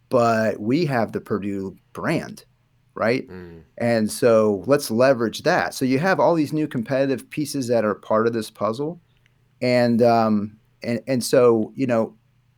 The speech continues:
Speaker 1: knowing that there's only eight percent of folks that are above entry level working, um, and, and hearing from Adobe when I first asked this, and then I went to a summit and met all these folks, and,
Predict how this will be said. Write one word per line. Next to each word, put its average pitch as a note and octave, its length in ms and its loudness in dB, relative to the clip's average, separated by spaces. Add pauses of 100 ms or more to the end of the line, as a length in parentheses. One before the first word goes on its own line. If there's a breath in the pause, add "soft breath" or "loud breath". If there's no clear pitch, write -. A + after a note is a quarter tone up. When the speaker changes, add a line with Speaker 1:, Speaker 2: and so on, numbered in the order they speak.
(340)
Speaker 1:
knowing D3 640 0
that A#2 400 -2 (380)
there's A2 480 0 (100)
only C#3 260 0
eight C#3 140 -2
percent C3 320 -4
of A2 80 -4
folks A#2 240 0
that A2+ 100 0
are G2+ 120 0
above A2 440 -8
entry A#2+ 320 -6
level A2 380 -2
working, D3+ 500 -6 (380 soft breath)
um, G#2 580 0
and, A#2 380 0
and B2 200 0
hearing D3+ 380 2
from C#3 260 0
Adobe A#2 500 4
when A2+ 160 -4
I A2 60 -2
first B2 300 -2
asked B2 300 0
this, G#2 240 -4
and G#2 120 -4
then G#2 120 -4
I G2+ 80 -4
went A2 220 -4
to G#2 180 -2
a F2 60 -4
summit G#2+ 520 -2
and F#2 340 -14
met A2+ 260 -2
all A2+ 140 0
these G#2 160 -4
folks, G#2 440 -2
and, F2 120 -12